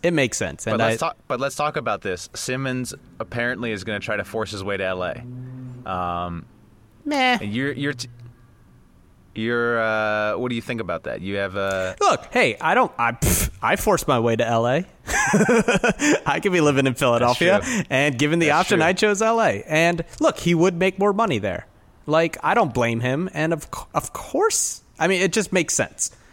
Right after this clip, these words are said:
Speaker 1: Like, in a, in a league where you don't get to pick where you end up, but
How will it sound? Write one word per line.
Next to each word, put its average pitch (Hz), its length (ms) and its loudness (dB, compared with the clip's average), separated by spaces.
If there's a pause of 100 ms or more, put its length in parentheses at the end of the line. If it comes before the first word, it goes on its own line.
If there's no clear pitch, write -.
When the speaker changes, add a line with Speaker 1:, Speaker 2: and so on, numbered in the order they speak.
(320)
Speaker 1:
Like, 135 340 0
in 170 140 2
a, 175 60 2
in 175 160 0
a 170 60 6
league 196 300 4
where 190 120 4
you 131 200 4
don't 160 200 2
get 139 180 0
to 123 80 -2
pick - 480 -2 (720)
where 120 160 2
you 123 220 2
end 120 200 -2
up, 120 340 -2 (680)
but 135 400 0